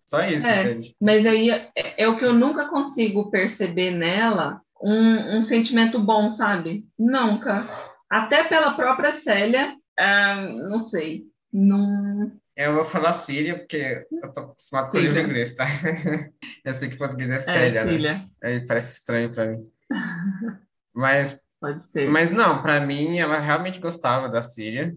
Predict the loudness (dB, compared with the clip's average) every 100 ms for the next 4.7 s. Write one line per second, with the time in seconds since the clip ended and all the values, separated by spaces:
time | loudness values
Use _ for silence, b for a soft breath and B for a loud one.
0 | _ -4 0 2 2 2 0 2 4 2
1 | 0 -4 -8 -12 _ -12 -10 -2 0 0
2 | -2 -2 -2 -2 -2 -4 -4 -2 -2 -2
3 | -6 -4 -4 -4 -4 -2 -2 -2 -6 -8
4 | -4 -2 0 0 2 0 -4